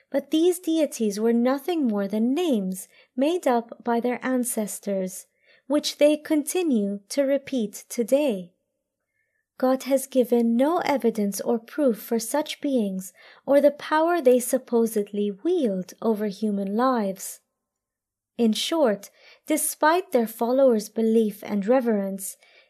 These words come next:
these deities are nothing more than figments of human imagination. But now that guidance has come from their Lord, why do they continue to pursue these handed-down superstitions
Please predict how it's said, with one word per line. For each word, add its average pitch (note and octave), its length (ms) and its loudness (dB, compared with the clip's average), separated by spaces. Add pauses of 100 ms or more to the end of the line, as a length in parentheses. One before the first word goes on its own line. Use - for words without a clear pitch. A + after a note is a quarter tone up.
(140)
these F4+ 320 0
deities B3 600 0 (100)
are C#4 180 -2
nothing D#4 580 -2
more G#3 280 0
than A3 200 -2
figments C4+ 640 -4
of - 160 -6
human A3 460 -2
imagination. A#3 1200 -2 (1160)
But C#4+ 180 4
now C#4+ 260 2
that F#4+ 260 -6
guidance A3+ 520 0
has A3+ 160 -4
come B3+ 300 -2
from A3+ 240 -2
their B3+ 260 2
Lord, A#3 480 2 (460)
why D#4 320 2
do G4 100 2
they F4+ 160 -2
continue C4+ 540 0
to A#3+ 160 -6
pursue A#3+ 640 -2
these A#3 460 -2
handed-down C4+ 680 -2
superstitions C4 1120 -6